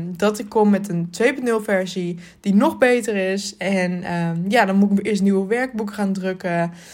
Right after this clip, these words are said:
Ehm, ja, en de feedback gaan verwerken en dingen toevoegen of misschien dingen wijzigen. Ja, en dan, eh, dan kunnen we door. Heel leuk. Ik vind het heel spannend allemaal.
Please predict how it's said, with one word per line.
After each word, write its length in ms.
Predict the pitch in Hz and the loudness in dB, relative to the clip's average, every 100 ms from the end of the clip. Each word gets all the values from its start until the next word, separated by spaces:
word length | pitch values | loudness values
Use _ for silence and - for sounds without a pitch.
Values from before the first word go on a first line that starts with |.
| - - | -20 -8
Ehm, 800 | 175 175 175 170 165 165 165 170 170 _ _ _ _ _ | -6 -2 -2 -2 -2 -4 -4 -4 -8 _ _ _ _ _
ja, 140 | 220 214 | -2 0
en 80 | |
de 60 | 190 | 0
feedback 360 | 196 180 214 220 | -2 -2 -2 -2
gaan 180 | 214 | -6
verwerken 480 | 208 190 180 185 190 | -6 -4 -4 -4 -4
en 80 | 180 | -2
dingen 220 | 180 180 | -2 -2
toevoegen 680 | 180 254 233 208 208 180 175 | -4 -6 -4 -4 -2 -4 -4
of 100 | 180 | -6
misschien 220 | 175 180 | -6 -2
dingen 240 | 170 165 170 | -2 -2 -2
wijzigen. 680 | 233 262 254 208 190 202 - - - - - - _ _ _ _ | -2 -4 -4 -2 -2 -2 -8 -20 -20 -20 -20 -20 _ _ _ _
Ja, 160 | 208 - | 2 4
en 100 | 208 | 4
dan, 240 | 208 190 | 4 4
eh, 200 | 185 180 | 2 0
dan 140 | 208 | 0
kunnen 180 | 208 185 | 0 0
we 60 | 165 | 2
door. 460 | 190 285 247 175 170 - | 4 4 4 -2 -8 -6
Heel 280 | - 254 254 | 2 4 6
leuk. 380 | 202 262 294 - | 6 4 2 -4
Ik 100 | 196 | -4
vind 160 | 214 | 2
het 0 | |
heel 140 | 226 269 | 2 2
spannend 380 | - 208 262 | 2 0 2
allemaal. 640 | 254 220 196 170 160 180 | 0 2 2 0 -2 -8